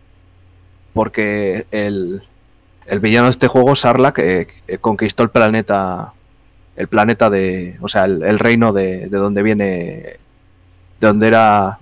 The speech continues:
gobernaba el padre de Kyle. Total, que lo mandan pa la Tierra, el chaval crece, se convierte en un,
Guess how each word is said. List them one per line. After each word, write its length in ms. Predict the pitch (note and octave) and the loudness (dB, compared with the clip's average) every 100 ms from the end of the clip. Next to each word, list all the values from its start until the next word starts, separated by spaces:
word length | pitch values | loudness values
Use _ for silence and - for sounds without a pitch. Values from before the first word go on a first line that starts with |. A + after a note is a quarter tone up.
| - | -6
gobernaba 480 | A2+ A2 A2 A#2 A#2 | -2 2 4 4 4
el 60 | |
padre 260 | A#2 G#2+ G2+ | 4 4 2
de 100 | G#2 | 2
Kyle. 300 | C#3 - - _ _ _ _ _ _ _ _ _ - | -2 -4 -12 _ _ _ _ _ _ _ _ _ -6
Total, 260 | G#2+ B2+ - | -2 0 0
que 100 | G2+ | 0
lo 120 | G2+ | 2
mandan 300 | A2+ B2 B2+ | 2 2 2
pa 120 | B2 | 2
la 120 | - | 2
Tierra, 280 | D3+ D#3+ D#3+ | 2 0 0
el 80 | A#2 | 0
chaval 320 | G#2 G#2 A#2 | 0 2 2
crece, 320 | C3 D3+ F3 | 0 -4 -4
se 160 | D#3 F#2+ | -4 -4
convierte 400 | G#2 G2+ G2+ A2 | -2 -2 -2 -2
en 80 | G#2+ | -2
un, 460 | G#2+ G#2+ G2+ G2+ | -4 -6 -10 -14